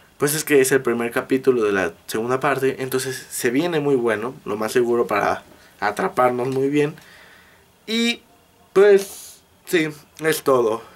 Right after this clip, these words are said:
Bueno, entonces nos vemos en una hora, chicos, y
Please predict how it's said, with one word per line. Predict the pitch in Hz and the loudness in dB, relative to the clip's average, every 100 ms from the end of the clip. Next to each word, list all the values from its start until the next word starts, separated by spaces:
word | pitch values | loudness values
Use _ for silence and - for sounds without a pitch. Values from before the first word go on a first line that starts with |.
| - - | -20 -16
Bueno, | 117 113 110 - _ _ _ - _ | -6 -6 -6 -20 _ _ _ -20 _
entonces | - 131 143 139 | -2 -2 0 -2
nos | 135 | -2
vemos | 131 151 147 | 0 0 0
en | 139 | 0
una | 139 135 127 | 0 0 2
hora, | 139 160 160 | 4 2 2
chicos, | 175 175 190 196 - - - - - - _ _ _ _ | -2 4 4 4 -4 -20 -20 -20 -20 -20 _ _ _ _
y | 135 143 143 143 | -6 -2 -2 -6